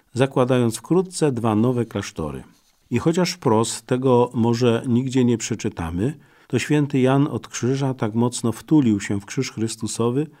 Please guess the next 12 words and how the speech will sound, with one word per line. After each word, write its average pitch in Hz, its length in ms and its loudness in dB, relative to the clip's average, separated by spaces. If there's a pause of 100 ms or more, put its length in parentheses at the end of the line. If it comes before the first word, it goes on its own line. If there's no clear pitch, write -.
(180)
że 127 140 4
miłosierdzie, 139 680 2
które 127 260 0
w 110 80 -4
niego 131 520 0 (180)
wypływa, 123 680 0 (360)
wypływało 156 720 4
także 110 440 0
ze 127 180 0
wszystkich 127 580 -4
poczynań, 131 880 0 (120)
którymi 123 480 2